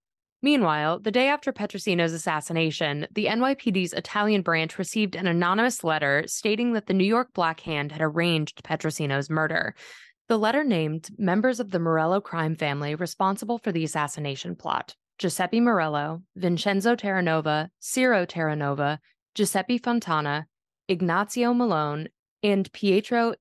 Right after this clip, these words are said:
Inzerillo. It is not known whether or not this letter was a hoax. However, Ferro had been working with members of the Morello crime family mentioned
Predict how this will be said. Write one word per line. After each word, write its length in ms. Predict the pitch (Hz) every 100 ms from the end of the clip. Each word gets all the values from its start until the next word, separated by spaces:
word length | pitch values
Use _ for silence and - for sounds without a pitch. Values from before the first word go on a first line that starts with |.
| 214
Inzerillo. 800 | 208 190 180 170 151 - 101 131 _ _ _ _ _ _
It 80 | 240
is 80 | 240
not 240 | 285 -
known 360 | 214 190 190 185
whether 260 | 185 202
or 40 | 202
not 220 | 170 170
this 200 | 175 -
letter 160 | 170 160
was 140 | 170
a 60 | 165
hoax. 520 | 269 202 143 - - - _ -
However, 640 | 196 185 226 170 156 165 -
Ferro 420 | - 220 208 180
had 340 | - 269 277
been 220 | 214 185
working 340 | 180 208 208 170
with 160 | 170
members 320 | 175 160 165 165
of 140 | 156
the 80 | 160
Morello 420 | 160 156 151 151
crime 320 | - 156 151
family 380 | 165 156 156 156
mentioned 600 | 165 190 202 180 160